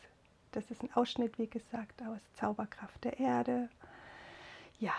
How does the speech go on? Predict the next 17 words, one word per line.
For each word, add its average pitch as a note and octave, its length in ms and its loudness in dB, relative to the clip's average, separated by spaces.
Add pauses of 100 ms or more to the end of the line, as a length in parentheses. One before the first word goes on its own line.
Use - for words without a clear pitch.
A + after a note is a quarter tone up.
(1160)
besucht A3 540 2
einfach C#4 500 8
meine B3+ 320 10
Webseite, A3+ 760 2
da A3+ 280 2
könnt A3+ 320 0
ihr A3 100 6
baden G3+ 560 6
in C4 180 2
den D4 200 6
Farben F3+ 520 2
und A#3 180 2
in B3+ 200 8
den D4+ 260 8
Worten. - 320 0 (300)
<laughs> D#4+ 100 12 (2750)
Genau, G#3+ 840 8